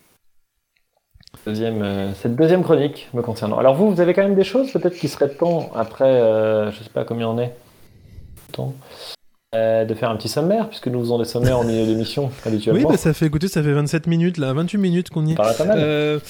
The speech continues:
Speaker 2: oui, moi j'ai, en tant que, en tant que, alors qu'est-ce que j'ai ? Euh, j'ai, euh, une petite annonce à faire. J'ai un, un jeu que je peux pas vous, dont je peux pas vous donner le titre parce que en fait, euh, c'est un sommaire qui sert à rien. Mais, euh, si je vous donne le titre, je vous donne le jeu.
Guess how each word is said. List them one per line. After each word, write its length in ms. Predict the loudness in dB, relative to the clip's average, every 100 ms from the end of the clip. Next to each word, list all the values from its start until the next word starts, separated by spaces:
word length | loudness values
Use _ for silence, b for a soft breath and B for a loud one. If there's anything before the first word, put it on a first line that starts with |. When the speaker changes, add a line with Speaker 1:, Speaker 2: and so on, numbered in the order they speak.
| B -6
Speaker 2:
oui, 280 | 0 2 2
moi 180 | 2 0
j'ai, 480 | 0 2 4 4 2
en 100 | 0
tant 200 | 0 -2
que, 500 | 0 0 0 0 0
en 140 | -2
tant 220 | -2 -4
que, 140 | -2 0
alors 180 | 0 0
qu'est-ce 200 | -4 -2
que 120 | -2
j'ai ? 160 | -2 -6 B B B
Euh, 340 | 0 2 4 2
j'ai, 320 | 2 2 0 0
euh, 640 | 0 2 2 2 0 -2 -4 -10 -14 _ -4
une 100 | -2
petite 220 | -2 0
annonce 420 | 0 2 0 -2
à 80 | -4
faire. 600 | -4 -2 0 0 0 -2
J'ai 200 | 0 2
un, 280 | 4 2 2
un 140 | 2 2
jeu 320 | 4 2 2 -2 B -6
que 80 | -2
je 80 | -2
peux 200 | 0 0
pas 120 | 2
vous, 160 | 2 0
dont 220 | 0 0
je 80 | 0
peux 100 | 0
pas 120 | 2
vous 100 | 2
donner 180 | 2 0
le 120 | -2
titre 320 | -4 -6 -6
parce 240 | -4 -4 -4
que 140 | -2
en 120 | 0 0
fait, 300 | -2 -2 -2
euh, 200 | -4 -4 B B B
c'est 160 | -2 -2
un 60 |
sommaire 300 | 0 0 0
qui 100 | -2
sert 200 | -4 -2
à 60 | 0
rien. 140 | 0 -2 B B B
Mais, 220 | 2 4
euh, 260 | 4 4 2
si 160 | 0
je 60 | -2
vous 80 | 0
donne 160 | 2
le 80 | 0
titre, 340 | 0 -6 -2 -2
je 40 |
vous 100 | 0
donne 220 | 0 2
le 100 | 2
jeu. 280 | 2 0